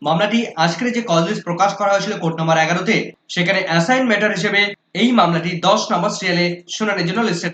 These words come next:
রাখা রয়েছে। যথারীতি পূর্ব নির্ধারিত সূচি অনুসারে দুপুর দুটো থেকে এই মামলার শুনানি প্রক্রিয়া ঘটছে।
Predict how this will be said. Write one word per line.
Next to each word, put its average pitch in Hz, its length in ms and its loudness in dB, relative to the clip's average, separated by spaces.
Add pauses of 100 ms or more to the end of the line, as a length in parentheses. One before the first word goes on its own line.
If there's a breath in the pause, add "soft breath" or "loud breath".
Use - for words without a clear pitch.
রাখা 160 300 2
রয়েছে। 170 520 0 (200)
যথারীতি 226 440 2
পূর্ব 220 280 0
নির্ধারিত 208 400 2
সূচি 190 320 -4
অনুসারে 214 480 -2 (320)
দুপুর 214 440 -2
দুটো 175 240 -2
থেকে 214 420 -2 (160)
এই 226 140 4
মামলার 190 280 2
শুনানি 180 340 -2
প্রক্রিয়া 180 340 -2
ঘটছে। 170 400 0